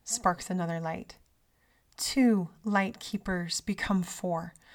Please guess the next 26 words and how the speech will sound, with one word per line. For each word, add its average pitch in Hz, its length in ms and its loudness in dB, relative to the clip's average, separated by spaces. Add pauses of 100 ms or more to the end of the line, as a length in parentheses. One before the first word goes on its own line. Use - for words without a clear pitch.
(120)
Four 220 300 6
becomes 196 500 -2
eight, 190 300 -4
and 185 160 2
so 220 260 2
on 196 200 4
and 202 180 2
so 214 220 2
on, 202 160 6
until 220 420 2
even 226 280 4
the 196 100 4
very 214 260 4
shadows 240 540 4
of 214 100 4
this 202 240 0
world 190 320 0 (480)
have 185 180 0
no 190 380 4
place 180 360 -2
to 202 120 -4
dwell. - 460 2 (1600)
That - 460 2 (180)
is 175 160 0
a 180 60 0
world 175 400 -4